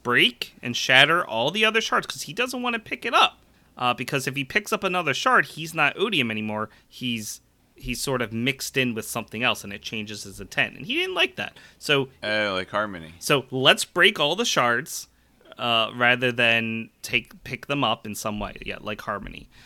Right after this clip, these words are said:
Speaker 1: Uh, so that was his plan. And then he goes to do that. So he specifically, aside from ambition, targeted systems with multiple shards. So, you know, the, uh,
Speaker 2: His own?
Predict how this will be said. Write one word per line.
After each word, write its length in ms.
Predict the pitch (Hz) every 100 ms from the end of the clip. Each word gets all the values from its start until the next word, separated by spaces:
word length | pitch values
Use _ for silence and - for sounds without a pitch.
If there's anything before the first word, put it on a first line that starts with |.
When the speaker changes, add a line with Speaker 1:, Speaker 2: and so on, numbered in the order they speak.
| - -
Speaker 1:
Uh, 180 | 110
so 180 | - 131
that 300 | 113 139 160 170
was 160 | 156
his 240 | - 139 123
plan. 500 | - 180 131 98 98 - -
And 160 | 131 131
then 120 | 139
he 100 | 139
goes 400 | 123 135 165 202
to 140 | 180 127
do 240 | 165 277
that. 240 | 143 123 -
So 220 | 143 131 -
he 140 | - 160
specifically, 800 | - 156 285 277 226 185 160 - 135
aside 440 | - - 139 170
from 200 | - 175
ambition, 520 | 151 127 170 - 117
targeted 600 | - - 135 131 127 113 110 - -
systems 600 | - 156 - 135 123 -
with 200 | 117 -
multiple 460 | 107 110 - - 107
shards. 380 | 127 110 92
So, 400 | - 113 104 98 - - - - -
you 140 | 131
know, 220 | 113 101 -
the, 220 | 110 107
uh, 120 | 104
Speaker 2:
His 100 | 107
own? 260 | 90 117